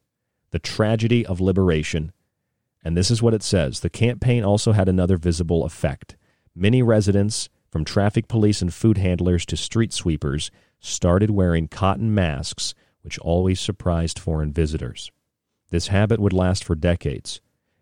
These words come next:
In the words of William Kinmond, it gave even young girls and boys the appearance of being fugitives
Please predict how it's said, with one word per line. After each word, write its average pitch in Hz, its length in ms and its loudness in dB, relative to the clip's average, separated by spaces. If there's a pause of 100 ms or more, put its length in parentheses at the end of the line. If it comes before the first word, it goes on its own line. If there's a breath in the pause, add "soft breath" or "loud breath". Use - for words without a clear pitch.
(140)
In 82 80 -6
the 78 80 0
words 98 400 4
of 80 100 -2
William 107 500 4 (140)
Kinmond, 82 680 -2 (380)
it 82 160 -6
gave 82 260 0
even 101 300 2
young 95 280 2
girls 98 360 2
and 110 120 2
boys 85 360 2
the 82 120 0
appearance 101 540 0
of 82 100 -4
being 80 280 -2
fugitives 104 800 0